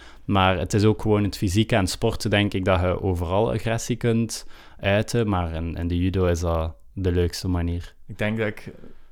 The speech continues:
Speaker 2: hoe verder dat we in deze podcast zitten, hoe ver-, hoe, <laughs> hoe verder dat ik me ga verwijderen van u, want, eh, <laughs> ik voel mij niet meer zo veilig als in het begin. <laughs>
Speaker 1: En we hebben nu eigenlijk een beetje ons mening gegeven, maar ik denk dat er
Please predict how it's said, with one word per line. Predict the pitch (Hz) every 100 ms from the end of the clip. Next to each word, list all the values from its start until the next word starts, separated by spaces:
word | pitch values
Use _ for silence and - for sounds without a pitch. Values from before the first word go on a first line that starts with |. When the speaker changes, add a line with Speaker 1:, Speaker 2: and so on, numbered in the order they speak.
| -
Speaker 2:
hoe | - 104
verder | - 113 113
dat | 110
we | 110
in | 110
deze | 107
podcast | 104 113 - 113 -
zitten, | 120 - -
hoe | 117 110
ver-, | 107 113 123
hoe, | 113 117 117 117 110
<laughs> | 120 - 117 - - - -
hoe | 185
verder | - 131 127 135
dat | 143
ik | 139
me | 131
ga | 131 117
verwijderen | 113 117 131 131 123
van | 120
u, | 127 143
want, | 120 120 -
eh, | 131 - - - - - -
<laughs> | 190
ik | -
voel | 165 175
mij | 156
niet | 151 175
meer | 180
zo | 139 110
veilig | 120 143 127
als | 113
in | 113 107
het | 107
begin. | 110 - - 170
<laughs> | - 196 - 254 269 233 165 143 - -
Speaker 1:
En | -
we | 104
hebben | 107 107
nu |
eigenlijk | 110 110 110
een | 120
beetje | 107 107 - 104 101 - - -
ons | 123 127 123
mening | 120 123 131 123
gegeven, | 117 98 117 123 120
maar | 107 101
ik | 101
denk | 95 98 101
dat | 98 -
er | 95 -